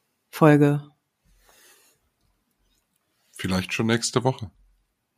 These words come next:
Speaker 1: Nächste Woche sehen wir uns in Berlin. Ist das korrekt?
Speaker 2: Das ist, äh, nicht korrekt.
Speaker 1: Ist nicht korrekt. Ach, ich bin einfach, siehst du, geht schon wieder los.
Speaker 2: Also wenn die n-, übernächste, also nicht diese Folge, sondern die Folge danach, wenn die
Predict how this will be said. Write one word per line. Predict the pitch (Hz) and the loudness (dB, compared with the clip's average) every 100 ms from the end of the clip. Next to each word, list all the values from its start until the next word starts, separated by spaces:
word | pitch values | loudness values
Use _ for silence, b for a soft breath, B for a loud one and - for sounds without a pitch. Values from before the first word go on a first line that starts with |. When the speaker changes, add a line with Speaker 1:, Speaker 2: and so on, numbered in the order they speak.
| - B B - | -20 B B 4
Speaker 1:
Nächste | 214 - 175 | 6 6 6
Woche | 156 247 | 6 8
sehen | 220 247 | 8 8
wir | 247 | 6
uns | 240 | 4
in | 233 | 6
Berlin. | 233 233 285 160 | 8 8 8 6
Ist | - | 4
das | 226 - | 2 2
korrekt? | 151 175 - - - _ _ _ _ - B B - - | 4 4 4 -4 -12 _ _ _ _ -20 B B -14 -8
Speaker 2:
Das | - - | -2 -2
ist, | - - - 110 | 0 -2 -2 -4
äh, | 92 - | -6 -6
nicht | 90 - | -6 -8
korrekt. | - - - - _ | -10 -18 -20 -20 _
Speaker 1:
Ist | - 208 | 4 6
nicht | 202 202 | 6 2
korrekt. | - - - - B B B - | -2 -4 -6 -14 B B B 2
Ach, | 196 - | 4 4
ich | 156 - | 0 0
bin | 156 | 0
einfach, | 160 143 143 - - _ _ _ | 0 -4 -8 -10 -18 _ _ _
siehst | 165 - | -4 0
du, | 185 | 4
geht | 170 - | 4 4
schon | 170 | 0
wieder | 170 156 | 2 2
los. | 156 156 - B B B B | 2 0 -6 B B B B
Speaker 2:
Also | 104 101 101 | -2 2 2
wenn | 101 | 2
die | 95 90 78 B B _ - | 2 0 -2 B B _ -6
n-, | 92 92 - | 0 0 2
übernächste, | 135 170 127 117 - 98 - | 4 6 6 4 -2 -8 -4
also | 95 92 85 - | 0 0 -2 -4
nicht | 98 - | -6 -2
diese | 135 165 | 0 0
Folge, | - 147 143 120 | 4 6 6 4
sondern | 101 92 90 | 2 0 -2
die | 90 | -6
Folge | - 98 95 | 0 2 4
danach, | 90 87 98 170 139 | 2 2 4 4 2
wenn | 98 92 | 0 0
die | 104 131 202 | -2 -2 -2